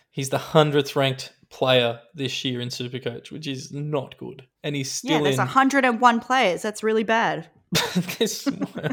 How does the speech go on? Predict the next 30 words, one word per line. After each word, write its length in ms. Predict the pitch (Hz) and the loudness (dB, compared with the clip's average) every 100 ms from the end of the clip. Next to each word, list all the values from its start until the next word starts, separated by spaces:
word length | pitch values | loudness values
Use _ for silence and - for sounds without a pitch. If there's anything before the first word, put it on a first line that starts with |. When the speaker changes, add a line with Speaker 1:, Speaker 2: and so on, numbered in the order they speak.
| - | -8
Speaker 1:
<laughs> 760 | - - 208 185 - - 175 | -14 -12 -10 -10 -4 0 2
he's 200 | 190 180 | 2 0
still 280 | - 180 175 | -2 0 2
in 140 | 170 165 | 2 0
twenty-two 720 | - 147 143 139 147 139 131 | -2 0 -2 -2 0 0 0
percent 380 | 139 131 131 123 | -4 -8 -6 -8
of 100 | 123 | -6
teams, 300 | 139 123 131 | -6 -6 -8
still 360 | - 170 240 - - 135 | -4 -4 -4 -10 -18 -8
in 120 | 160 | -8
thirty-seven 760 | - 135 135 131 127 127 120 120 | -4 0 2 2 2 0 0 -4
thousand 400 | 117 117 - 131 | -4 -4 -8 -12
teams. 540 | 131 - - - - _ _ _ _ _ _ _ | -12 -12 -16 -20 -20 _ _ _ _ _ _ _
Speaker 2:
Well, 260 | 226 202 180 | -12 -10 -6
if 140 | - 226 | -4 0
you're 140 | 247 | 2
in 160 | 302 294 | 4 6
my 220 | 233 220 | 6 4
leagues, 320 | 220 208 202 | 4 2 0
guys, 520 | - 190 185 202 208 - | 0 4 6 4 0 -8
keep 320 | - 233 233 | -2 -2 2
him, 320 | 269 277 285 - _ | 2 4 2 -2 _
I 100 | 202 | -2
reckon. 400 | 214 226 233 302 | 0 0 0 0
I 160 | 302 208 | 2 4
reckon 200 | 202 202 | 2 0
it's 220 | 190 180 | -6 -6
a 40 | 180 | -4
good 220 | 220 214 | -2 -2
choice. 540 | - 226 277 277 - | -2 0 0 -2 -8